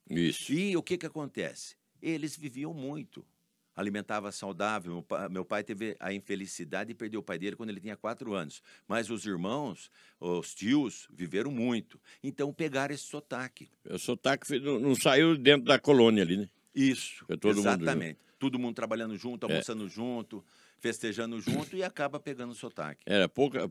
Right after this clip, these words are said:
Speaker 1: eram poucos os que saíam de lá pra outro lo-, local, como o seu pai fez.
Speaker 2: Sim, a, a, por causa de aumentar a, as terras, né, a família
Speaker 1: É.
Speaker 2: grande, ó, a, a, a,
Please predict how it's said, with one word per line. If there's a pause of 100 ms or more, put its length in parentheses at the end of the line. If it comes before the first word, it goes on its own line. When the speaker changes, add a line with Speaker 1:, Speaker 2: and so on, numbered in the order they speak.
(120)
Speaker 1:
eram
poucos
os
que
saíam
de
lá
pra
outro
lo-,
local,
como
o
seu
pai
fez.
Speaker 2:
Sim, (280)
a,
a,
por
causa
de
aumentar
a,
as
terras,
né,
a
família
Speaker 1:
É.
Speaker 2:
grande, (340)
ó,
a, (380)
a,
a,